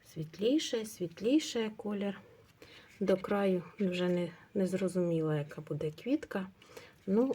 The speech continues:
дуже красивий пінівчик. В прошлому році він проквіт, декілька квіточок було. І вони зовсім були такі білюсі. Е, малюнку майже не було на них темного.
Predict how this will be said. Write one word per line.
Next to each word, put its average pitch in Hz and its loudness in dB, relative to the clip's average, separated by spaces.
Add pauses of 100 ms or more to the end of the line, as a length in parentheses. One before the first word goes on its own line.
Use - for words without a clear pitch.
дуже 175 2
красивий 269 4 (1700)
пінівчик. 214 2
В - -14
прошлому 190 2 (360)
році 190 2
він 175 0
проквіт, 185 0
декілька 160 0
квіточок 285 2
було. 247 8 (1400)
І 180 2
вони 190 2
зовсім 170 2
були 156 2
такі 151 -6
білюсі. 262 2 (720)
Е, 180 4
малюнку 175 2
майже 165 -2
не 196 2
було 277 6
на 285 6
них 247 2
темного. 214 0